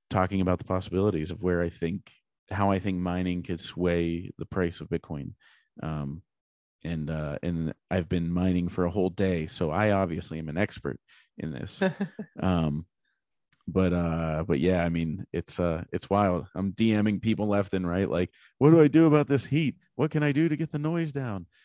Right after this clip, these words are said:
Speaker 1: Um, and, uh, yeah, it's, uh, it,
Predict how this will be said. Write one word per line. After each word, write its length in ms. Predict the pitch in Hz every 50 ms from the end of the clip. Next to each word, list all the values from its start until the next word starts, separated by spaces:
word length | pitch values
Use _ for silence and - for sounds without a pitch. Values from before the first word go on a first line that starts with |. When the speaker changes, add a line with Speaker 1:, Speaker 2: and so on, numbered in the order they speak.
| _ _ _ _ _ - -
Speaker 1:
Um, 580 | 92 98 95 92 90 87 82 87 87 90 - _ _ _ _ _ _ _ _ _ _ _ _ _ _ - - _ _ -
and, 300 | 95 98 92 90 87 85
uh, 240 | 87 87 85 82 85 87
yeah, 200 | 92 117 120 104 - _ -
it's, 320 | - 98 - - - - 87
uh, 160 | 90 92 95 - - -
it, 160 | - - -